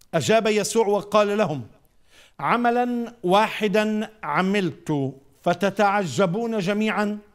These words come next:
لهذا أعطاكم موسى الختان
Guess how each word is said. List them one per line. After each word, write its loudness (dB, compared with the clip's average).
لهذا 2
أعطاكم 0
موسى -2
الختان 0